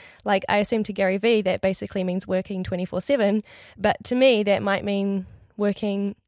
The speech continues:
at the moment in my current situation four hours a day on side projects, for example, because I still have a day job to attend to. So I think it means different things for different people, uh, but I definitely do feel like that sort of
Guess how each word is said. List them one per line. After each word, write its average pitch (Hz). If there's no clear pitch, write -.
at 226
the 226
moment 208
in 202
my 196
current 196
situation 190
four 208
hours 190
a 202
day 190
on 196
side 185
projects, -
for 185
example, 190
because 185
I 190
still 196
have 185
a 180
day 214
job 185
to -
attend 208
to. 208
So -
I 240
think 302
it 320
means 294
different 262
things 240
for 226
different 220
people, 285
uh, 214
but 220
I 226
definitely 262
do 233
feel 214
like -
that -
sort 233
of 214